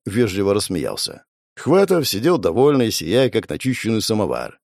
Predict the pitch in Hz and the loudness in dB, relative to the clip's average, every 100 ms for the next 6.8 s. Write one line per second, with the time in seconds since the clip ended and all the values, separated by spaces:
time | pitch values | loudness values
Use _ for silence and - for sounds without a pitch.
0 | _ 80 95 160 - 107 104 117 113 104 | _ -6 0 0 0 -2 -2 2 2 4
1 | 127 117 92 92 98 90 139 117 98 82 | 4 2 0 -2 -2 0 -2 -2 -4 -2
2 | 98 98 95 87 - 92 82 - 117 120 | -2 0 0 0 -2 -2 -2 2 2 2
3 | - 90 - _ 120 85 - 123 101 69 | -2 -6 -6 _ 0 0 0 0 0 -6
4 | - 50 - _ _ _ _ _ _ _ | -12 -16 -20 _ _ _ _ _ _ _
5 | 98 117 117 - 117 127 131 123 - 120 | 2 4 4 2 2 4 6 4 4 2
6 | 104 107 110 104 - 104 101 | 2 2 2 0 -2 0 0